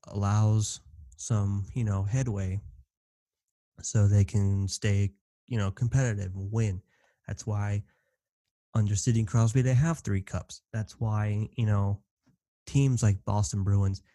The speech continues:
and Saint Louis Blues, even though they're, you know, they're more of a bruiser team, but they're pretty, you know, evenly,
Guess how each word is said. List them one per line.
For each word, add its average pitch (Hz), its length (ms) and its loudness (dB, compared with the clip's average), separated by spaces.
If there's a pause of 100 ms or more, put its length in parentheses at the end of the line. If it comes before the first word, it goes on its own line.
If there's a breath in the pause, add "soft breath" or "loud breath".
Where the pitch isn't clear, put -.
(140 soft breath)
and 113 120 -2
Saint 110 220 0
Louis 98 220 2
Blues, 95 380 2 (280 soft breath)
even 123 220 4
though 113 220 4
they're, 104 340 2
you 120 100 -2
know, 98 300 0
they're 104 120 -2
more 104 200 -2
of 98 80 -2
a 95 60 -2
bruiser 95 600 0 (120)
team, 117 440 4 (540 soft breath)
but 107 220 0
they're 98 160 0
pretty, 101 420 2
you 104 80 -2
know, 92 280 -2 (100)
evenly, 117 840 2